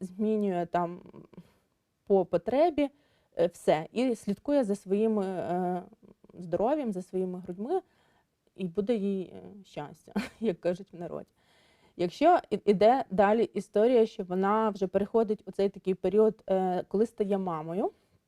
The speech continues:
отут цікава історія, тому що, е, це єдиний період в жінки, коли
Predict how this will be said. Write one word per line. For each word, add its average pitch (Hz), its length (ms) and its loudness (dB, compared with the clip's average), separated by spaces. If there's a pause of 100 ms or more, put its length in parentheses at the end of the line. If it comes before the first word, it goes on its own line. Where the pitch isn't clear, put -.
(600)
отут 214 640 -2
цікава 165 580 -2
історія, 254 520 2 (460)
тому 214 260 0
що, 208 380 2 (500)
е, 185 320 0
це 226 160 6
єдиний 196 600 2
період 185 460 4
в 160 100 -12
жінки, 190 760 0
коли 202 580 0